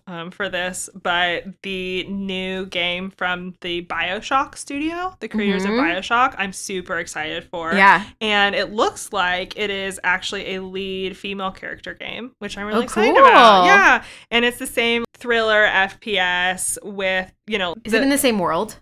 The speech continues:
Speaker 1: Uh, no, I don't believe so. I could be wrong, but I'm pretty sure it's in space. It was, like, a damaged starship or
Speaker 2: Mm.
Speaker 1: something. Yes, yeah.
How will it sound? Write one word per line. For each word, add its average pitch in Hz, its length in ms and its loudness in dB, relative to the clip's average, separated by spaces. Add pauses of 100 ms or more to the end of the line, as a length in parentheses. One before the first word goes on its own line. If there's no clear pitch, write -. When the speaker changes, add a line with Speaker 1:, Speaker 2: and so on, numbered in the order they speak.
Speaker 1:
Uh, 233 60 4
no, 220 520 2
I 202 80 4
don't 294 320 -4
believe 190 640 -8
so. 202 120 -4
I 208 80 2
could 285 180 -4
be 330 100 2
wrong, 190 500 -2
but 196 140 0
I'm 196 200 0
pretty 262 280 -4
sure 214 320 -2
it's 196 260 -8
in 196 280 -6
space. 220 960 -6
It 220 100 -2
was, 214 140 -4
like, 220 100 -4
a 208 60 -6
damaged 185 420 -8
starship - 920 -8
or 440 340 -4 (120)
Speaker 2:
Mm. 185 40 -2
Speaker 1:
something. 285 340 -4
Yes, - 400 -2
yeah. 170 360 2